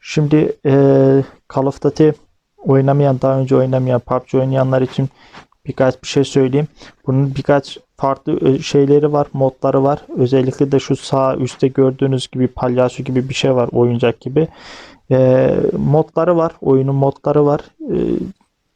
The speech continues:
işte böyle palyaço alabiliyorsun, ne bileyim drone alabiliyorsun, adamı, e, şey yapıyor, etkiliyor, ateş etmesini, görmesini etkiliyor vesaire vesaire. Böyle birkaç tane modu var.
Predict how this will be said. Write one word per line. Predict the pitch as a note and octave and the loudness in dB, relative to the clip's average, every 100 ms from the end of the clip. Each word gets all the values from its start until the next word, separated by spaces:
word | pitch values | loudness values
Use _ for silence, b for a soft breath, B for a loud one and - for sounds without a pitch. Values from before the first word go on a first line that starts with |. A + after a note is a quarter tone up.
| - | -2
işte | C3+ | 0
böyle | C3 C#3 | 2 0
palyaço | C3+ - C3+ C#3 C3+ C#3+ | 0 -4 -2 0 0 -2
alabiliyorsun, | C3+ C3+ C3+ C3+ C3 C#3 C3+ | 0 -2 2 2 2 0 -2
ne | C3 B2+ | -2 0
bileyim | B2+ C3 - | 0 0 0
drone | C3 C3 | 0 0
alabiliyorsun, | B2+ B2+ B2+ B2 - | 0 -2 0 -2 0
adamı, | B2+ B2 A#2+ B2+ C#3 | -2 -2 -2 -4 -4
e, | - C3+ - | -4 -4 -4
şey | - B2+ | 0 2
yapıyor, | B2 A#2+ - A#2+ B2 - B B - | 2 0 0 2 2 -2 B B -2
etkiliyor, | B2+ A#2+ C3 B2 B2+ | 0 0 0 2 2
ateş | A#2+ - B2 | 0 -4 -4
etmesini, | A#2+ - A#2+ B2+ A#2+ | -4 -4 -4 -2 0
görmesini | B2 A#2 A#2 - B2 | 2 2 0 -2 -4
etkiliyor | A#2 - A#2+ A#2+ | -4 0 2 4
vesaire | A#2 - B2 | 2 0 0
vesaire. | A#2 - D#3+ D#3 | 0 0 -2 0
Böyle | D3+ C#3+ | 0 0
birkaç | D3 D3 - | 0 -2 0
tane | C#3+ C#3+ | -2 0
modu | D3 C#3 D#3 | 0 0 2
var. | C#3+ | 2